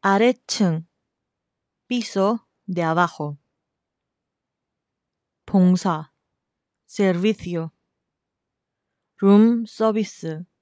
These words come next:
servicio de habitación. Morning call, despertador telefónico.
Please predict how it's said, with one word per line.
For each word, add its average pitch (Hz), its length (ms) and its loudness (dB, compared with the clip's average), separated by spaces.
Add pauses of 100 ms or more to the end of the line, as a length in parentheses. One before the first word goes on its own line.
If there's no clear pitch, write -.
(760)
servicio 202 760 -2 (120)
de 185 180 -8
habitación. 170 720 -2 (1500)
Morning 208 480 6
call, 156 460 -4 (1120)
despertador 196 1000 0 (320)
telefónico. 175 880 -2